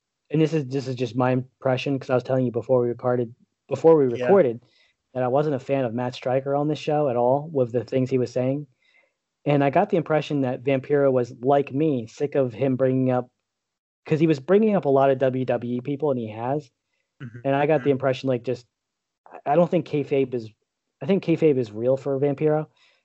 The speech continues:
Speaker 1: So
Speaker 2: Yeah.
Speaker 1: he was just kind of annoyed that he keeps bringing up W W E. Like, he was only bringing up, uh, he brought up Moolah and then two W W E girls. And there's probably, uh, triple A and, and Luchador females that maybe he should have brought up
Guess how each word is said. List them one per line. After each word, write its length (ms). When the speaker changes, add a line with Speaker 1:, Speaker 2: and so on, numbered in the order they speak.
Speaker 1:
So 240
Speaker 2:
Yeah. 200
Speaker 1:
he 100
was 140
just 120
kind 160
of 60
annoyed 460
that 80
he 80
keeps 180
bringing 340
up 160
W 320
W 280
E. 80
Like, 100
he 80
was 140
only 240
bringing 280
up, 160
uh, 440
he 100
brought 200
up 60
Moolah 460
and 100
then 140
two 200
W 280
W 260
E 120
girls. 320
And 80
there's 160
probably, 580
uh, 300
triple 340
A 240
and, 260
and 140
Luchador 480
females 520
that 200
maybe 440
he 100
should 160
have 80
brought 180
up 220